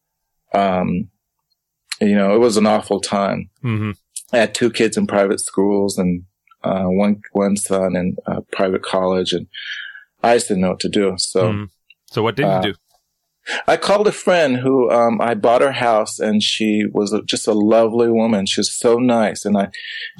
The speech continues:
Speaker 1: she had created this animation empire. Um, um, her and her husband, Klasky Chupo,
Speaker 2: Mm-hmm.
Speaker 1: Elaine Klasky and,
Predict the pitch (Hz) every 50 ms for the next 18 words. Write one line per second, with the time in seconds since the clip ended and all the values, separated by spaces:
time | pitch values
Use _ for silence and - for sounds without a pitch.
0 | 185 _ - - - 123 120 123 120 - - - 127 120 110 113 101 113 110 104
1 | - - 113 117 123 120 113 120 120 117 - - 117 104 98 107 123 143 143 -
2 | - 101 92 90 92 92 101 - _ _ _ - - - 104 98 98 92 90 92
3 | 95 95 - - - _ _ _ _ _ - - 92 92 92 - - - - -
4 | _ _ _ - - - 113 107 101 95 95 98 110 110 113 107 - 101 90 90
5 | 90 - - 107 98 104 - - - 101 101 - - 110 107 104 - 95 87 87
6 | - - _ _ _ _ - 131 120 113 110 123 - - _ _ _ - 107 107
7 | 104 101 101 - 104 98 101 101 - - - 101 95 95 92 90 95 95 90 -